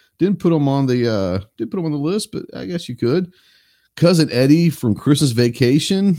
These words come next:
uh, he, he's not a villain in any way. Not a villain in any way. Cousin Eddie, it makes the movie. <laughs> Uh, Ebenezer Scrooge from Charles Dickens' A Christmas Carol. That obviously could have been a great one, but did he end up being a villain?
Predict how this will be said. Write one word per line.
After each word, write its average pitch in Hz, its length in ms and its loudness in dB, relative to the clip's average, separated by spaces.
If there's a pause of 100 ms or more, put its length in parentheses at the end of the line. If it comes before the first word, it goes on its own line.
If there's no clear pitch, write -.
(120)
uh, 147 440 -8 (240)
he, 110 240 -10 (100)
he's 202 200 2
not 269 180 2
a 156 80 0
villain 98 440 0
in 151 60 2
any 139 140 2
way. 170 540 -4 (480)
Not 240 180 -6
a 190 80 -2
villain 170 320 0
in 170 40 0
any 165 80 2
way. 175 220 0
Cousin 190 340 0
Eddie, 160 280 0
it 117 320 0
makes 127 360 2
the 110 100 2
movie. 113 540 2 (160)
<laughs> 107 160 -6 (1500)
Uh, 98 220 -2
Ebenezer 127 480 4
Scrooge 135 640 4
from 101 420 0
Charles 117 320 -2
Dickens' 110 300 -2
A 98 40 -2
Christmas 110 380 -4
Carol. 160 300 -2
That 117 400 -4 (140)
obviously 120 600 -2
could 113 200 -4
have 98 140 0
been 98 120 0
a 98 40 -2
great 92 260 -4
one, 151 200 -2
but 95 300 -4 (380)
did 107 100 -2
he 110 120 -2
end 135 200 2
up - 160 -4
being 127 160 2
a 117 80 0
villain? 143 560 0